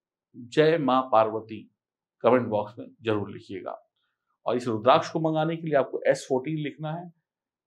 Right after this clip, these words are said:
और ग्यारह सौ रुपये कीमत है, एक के साथ एक फ्री है।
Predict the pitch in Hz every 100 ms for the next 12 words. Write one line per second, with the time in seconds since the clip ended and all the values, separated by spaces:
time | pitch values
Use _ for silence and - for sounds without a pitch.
0 | - 107 98 131 151 156 143 143 - 143
1 | 143 143 151 156 _ 123 127 139 135 123
2 | 131 127 131 143 139 156